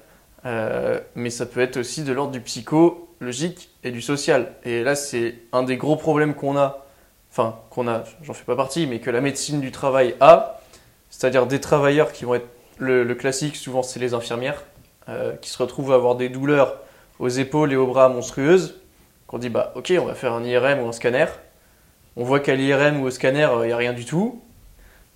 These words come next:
Et on leur dit, bon, alors, euh, du coup, retourne travailler.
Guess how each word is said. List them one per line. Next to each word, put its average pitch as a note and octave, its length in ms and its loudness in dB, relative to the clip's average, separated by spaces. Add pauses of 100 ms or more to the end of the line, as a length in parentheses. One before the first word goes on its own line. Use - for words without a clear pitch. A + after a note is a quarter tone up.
Et B2 60 -4
on A#2+ 80 0
leur A#2+ 120 2
dit, B2 100 -2
bon, D#3 200 2 (580)
alors, B2+ 360 4 (1000)
euh, A#2 800 2
du B2 140 -6
coup, C#3+ 140 -2
retourne C#3+ 280 0
travailler. C#3 380 2